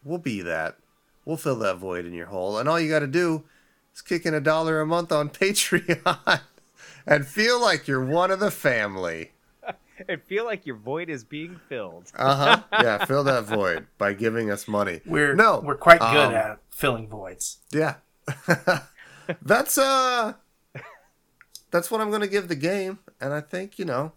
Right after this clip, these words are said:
Speaker 1: I think that's, uh, also,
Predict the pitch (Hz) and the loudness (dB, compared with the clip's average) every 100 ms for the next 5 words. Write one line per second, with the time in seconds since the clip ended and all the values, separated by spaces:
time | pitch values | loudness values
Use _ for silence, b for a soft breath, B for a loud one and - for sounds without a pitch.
0 | - - - - - _ _ _ _ - | -16 -16 -16 -20 -20 _ _ _ _ -10
1 | 143 185 185 170 190 175 156 180 190 202 | -10 -8 -8 -6 -2 -2 0 -2 -2 -4
2 | 185 180 | -4 -4